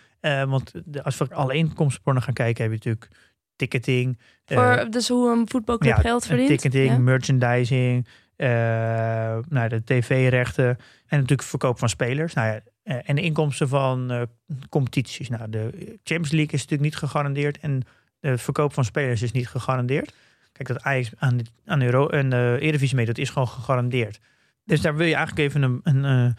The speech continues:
Speaker 1: waardering loszetten. En dus eigenlijk even een, een, een overzicht maken. Wat is vast gegarandeerd? Eh, en hoe zit, verhoudt dat tegen de operationele kosten?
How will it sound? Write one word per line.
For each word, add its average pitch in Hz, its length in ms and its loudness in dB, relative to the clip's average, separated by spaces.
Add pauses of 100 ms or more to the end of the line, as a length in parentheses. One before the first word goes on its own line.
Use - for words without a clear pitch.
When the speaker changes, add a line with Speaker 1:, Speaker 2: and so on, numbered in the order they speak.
(200)
Speaker 1:
waardering 123 680 0
loszetten. 156 460 -2
En 151 60 -2
dus 123 100 -2
eigenlijk 120 320 -4
even 117 200 -2
een, 131 80 -4 (140)
een, 120 140 -10
een 147 100 -2
overzicht 139 340 0
maken. 131 280 -2
Wat 143 140 0
is 143 100 -6
vast - 600 -4
gegarandeerd? 139 760 0 (420)
Eh, 143 320 -4
en 147 180 0
hoe 156 260 -2
zit, 147 240 -2
verhoudt 139 380 0
dat 127 80 0
tegen 123 200 0
de - 60 -4
operationele 139 540 0
kosten? 180 420 -2